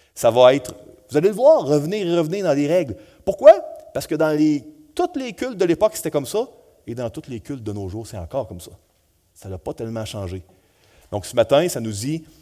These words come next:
si tu rentres dans l'Église, c'est pas pour avoir du succès en affaires. C'est pas pour avoir,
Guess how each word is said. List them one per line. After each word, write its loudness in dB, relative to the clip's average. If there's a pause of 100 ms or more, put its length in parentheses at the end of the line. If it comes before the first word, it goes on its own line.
(720)
si -8
tu -6
rentres 2
dans 2
l'Église, -4
c'est -8
pas -4
pour -2
avoir 2
du -6
succès -8
en -2
affaires. -2 (500)
C'est -10
pas 2
pour 0
avoir, 4